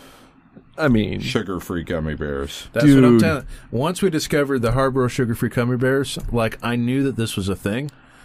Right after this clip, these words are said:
Speaker 3: and every now and then I'll go down a rabbit hole and just search Amazon reviews. What
Speaker 1: Mm.
Speaker 3: happened is little, uh, little shorty pants here, Lola,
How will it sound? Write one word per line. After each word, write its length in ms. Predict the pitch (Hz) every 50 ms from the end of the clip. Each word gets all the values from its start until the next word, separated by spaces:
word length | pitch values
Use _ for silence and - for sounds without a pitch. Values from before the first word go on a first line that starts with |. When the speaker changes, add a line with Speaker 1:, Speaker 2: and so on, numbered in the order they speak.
| - - - - _ _ - - -
Speaker 3:
and 460 | 117 120 113 110 110 104 104 104 - - - _ _ _ - _ -
every 260 | 139 156 156 165 160
now 240 | 147 139 143 147 143
and 140 | 131 117
then 180 | 110 104 101 104
I'll 80 | 107 110
go 180 | 110 120 120 117
down 200 | 117 117 117 110
a 80 | 101
rabbit 300 | 101 107 110 113 110 95
hole 340 | 101 107 101 101 101 101 101
and 160 | 90 95 101
just 180 | 95 104 98 -
search 240 | - 120 110 - -
Amazon 360 | 104 107 107 98 101 92 90
reviews. 280 | 90 85 92 92 90
What 200 | 113 147 165 151
Speaker 1:
Mm. 20 | -
Speaker 3:
happened 460 | 139 160 170 165 - 95 87 92 92 - - - - - - - _ _
is 540 | - 107 107 107 107 104 101 - - - - - - - -
little, 400 | 117 120 127 135 131 127 123 120
uh, 280 | 113 107 101 98 98 95 - - - _
little 220 | 143 139 120 113
shorty 300 | 104 - - 135 131 120
pants 340 | - - 104 92 92 92 -
here, 140 | - 92 90
Lola, 440 | 90 98 110 113 107 95 90 87